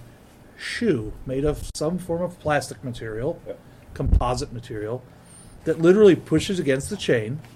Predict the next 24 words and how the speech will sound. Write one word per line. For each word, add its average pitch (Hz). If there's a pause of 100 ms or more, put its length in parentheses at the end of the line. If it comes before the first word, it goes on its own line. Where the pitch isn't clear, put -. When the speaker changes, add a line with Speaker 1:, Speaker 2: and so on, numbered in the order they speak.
(140)
Speaker 1:
to 160
keep 127
the 147
slack 240
out 107
of -
it. 127
Speaker 2:
If 135
you 147
really 139
look 135
to 123
it, 110
it 120
literally 147
looks 127
like 113
a 110
shoe 127
on 113
a 107
coiled 120
spring, 123
Speaker 1:
Mm. 139